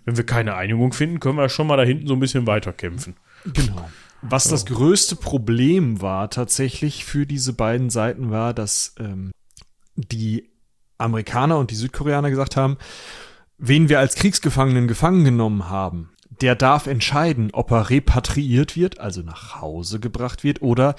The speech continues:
Speaker 2: hier in Südkorea freigelassen wird.“ Und die können sich dann überlegen, wo, oder zumindest einer neutralen Schutzmacht werden sie übergeben, also vielleicht der Schweiz oder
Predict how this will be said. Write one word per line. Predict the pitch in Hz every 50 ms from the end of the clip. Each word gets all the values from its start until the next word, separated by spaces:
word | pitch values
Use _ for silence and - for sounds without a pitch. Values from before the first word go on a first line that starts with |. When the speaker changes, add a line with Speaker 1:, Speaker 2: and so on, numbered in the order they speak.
| - - - -
Speaker 2:
hier | - - - 139 143 151 -
in | 139 127
Südkorea | 113 120 147 - - - - 127 117 147 160 165 135 104 92 85 - - _ -
freigelassen | - - - 87 85 87 82 87 82 80 78 - - 95 92 85
wird.“ | 92 98 117 156 - - - _ _ - - - - _ _ -
Und | 139 127 - -
die | - 120
können | - 127 131 143 147 143
sich | 131 135 123 -
dann | - 127 123 131 135 135 135 - _ _ _ _ _ _ - -
überlegen, | 180 147 139 135 139 139 156 185 196 170 117 101 92 87 78 - _ _ _ _ _ -
wo, | - 107 104 120 131
oder | 131 127 120 120
zumindest | - 139 139 135 143 170 160 -
einer | 147 131
neutralen | 127 131 127 - - 135 139 139 127
Schutzmacht | - 196 - - 113 101 92 -
werden | 107 104 101 98
sie | 98 101
übergeben, | 90 92 87 95 92 92 92 92
also | 87 95
vielleicht | - - 110 107 95 - _ _ _ _ - 151 -
der | - 76 - - - 107
Schweiz | 98 - - 131 147 135 117 - -
oder | 90 - 98 95